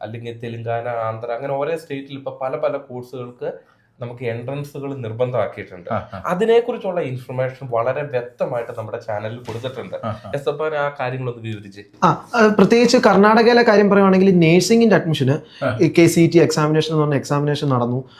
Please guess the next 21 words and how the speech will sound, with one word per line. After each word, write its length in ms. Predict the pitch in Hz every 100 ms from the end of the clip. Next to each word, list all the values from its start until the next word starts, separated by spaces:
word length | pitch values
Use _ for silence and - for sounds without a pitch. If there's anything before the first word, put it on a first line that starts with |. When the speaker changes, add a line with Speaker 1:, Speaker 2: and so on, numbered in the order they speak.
| -
Speaker 3:
അത് 140 | 160
ഏപ്രിൽ 360 | 180 175 180 185
മാസങ്ങളിലാണ് 640 | 185 175 165 160 143 131
നടക്കുന്നത്. 400 | 127 131 139 113
Speaker 2:
ഓക്കെ. 340 | 110 113 107 104
Speaker 3:
ആ 400 | 135 165 - - -
ഏപ്രിൽ 340 | 143 170 247
മാസങ്ങളിൽ 520 | 247 233 240 240 247
നടക്കുന്ന 400 | 233 208 208 214
എക്സാമിനേഷന്റെ 720 | 226 185 196 196 202 202 202
അടിസ്ഥാനത്തിലാണ് 640 | 202 170 190 185 190 165 170
അഡ്മിഷൻ 460 | 143 196 202 233 220 - _ _
നിരവധി 280 | 151 170 185
നടക്കുന്നത്. 480 | 165 131 151 139 117
Speaker 2:
ആ. 100 | - -
Speaker 3:
പക്ഷെ 180 | 110 240
പല 340 | 226 170 208
കുട്ടികളും 520 | 262 226 202 196 151 139
തൊണ്ണൂറ്റഞ്ച് 480 | 143 151 151 151 147
ശതമാനം, 400 | 143 139 135 139
തൊണ്ണൂറ്റിയേഴ്, 760 | 135 143 156 147 139 147 139